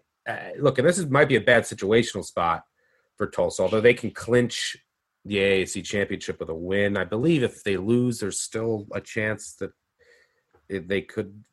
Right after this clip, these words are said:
not get to the championship. Um, but I have to bring this up.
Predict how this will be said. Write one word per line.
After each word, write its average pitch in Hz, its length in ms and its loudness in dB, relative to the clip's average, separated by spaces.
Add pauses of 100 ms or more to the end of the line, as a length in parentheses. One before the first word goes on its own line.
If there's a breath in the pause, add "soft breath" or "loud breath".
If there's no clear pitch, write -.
(180)
not 101 400 2
get 110 160 -4
to 110 100 -8
the 107 260 -2 (540)
championship. 113 760 -2 (420 soft breath)
Um, 110 540 6 (120)
but 127 240 4
I 120 100 2
have 214 280 2
to 165 80 6
bring 120 200 4
this 98 120 -4
up. 85 240 -2